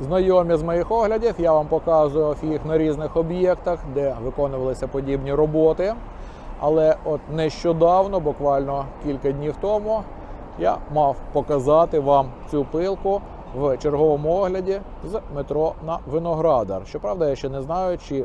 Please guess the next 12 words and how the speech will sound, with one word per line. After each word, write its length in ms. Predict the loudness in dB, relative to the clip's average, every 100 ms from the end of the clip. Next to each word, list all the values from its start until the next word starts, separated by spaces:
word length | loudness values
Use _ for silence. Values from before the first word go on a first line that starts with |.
| -4
вже 200 | -4 -2
я 60 |
його 220 | 0 0 0
випустив, 600 | 0 0 -4 -4 -6 -6 -12 -16 -6
чи, 100 | -4
можливо, 420 | -2 0 0 0
він 180 | -2 -6
ще 260 | -6 -4 -2
досі 400 | 0 2 2 -2
перебуває 580 | -4 -2 0 0 0
на 160 | 0 -2
затвердженні. 800 | -2 0 2 2 2 -4 -8